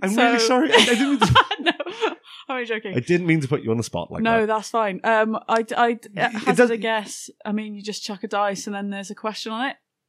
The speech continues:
Speaker 1: On the <laughs> dice?
Speaker 2: Uh, yeah.
Speaker 1: No.
Speaker 2: Oh.
Speaker 1: Uh, we could develop that game. Uh, we, we need dice making technology.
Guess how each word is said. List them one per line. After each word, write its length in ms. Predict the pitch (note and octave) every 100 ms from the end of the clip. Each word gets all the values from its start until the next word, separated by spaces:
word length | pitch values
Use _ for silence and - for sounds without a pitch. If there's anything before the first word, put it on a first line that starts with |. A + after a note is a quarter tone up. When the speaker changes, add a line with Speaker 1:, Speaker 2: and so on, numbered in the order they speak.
| _ _ _ _ _ C#3+
Speaker 1:
On 160 | D#3+
the 80 | D3+
<laughs> 0 |
dice? 640 | D#3+ - G#3 C#3+ - -
Speaker 2:
Uh, 200 | A3 A3+ D3+
yeah. 440 | A#3+ A#3 G#3+ F#3 D#3 _ _
Speaker 1:
No. 280 | B2 B2+ E2+ _ _ _ _
Speaker 2:
Oh. 420 | G#3+ G#3+ G3 F3 _
Speaker 1:
Uh, 340 | D#3 G3 F#3 E3 A2
we 220 | F#3 F3+
could 180 | - F3
develop 380 | D#3+ C#3+ B2 G#2
that 180 | A2 F#2
game. 340 | G2+ G2 F#2+ A2+
Uh, 280 | G2+ G2+ - -
we, 180 | B2+ C#3+
we 100 | C#3+
need 200 | C#3 A#2
dice 280 | A#2 A2 -
making 260 | F#2+ - F2
technology. 580 | E2 E2+ D#2+ D#2 E2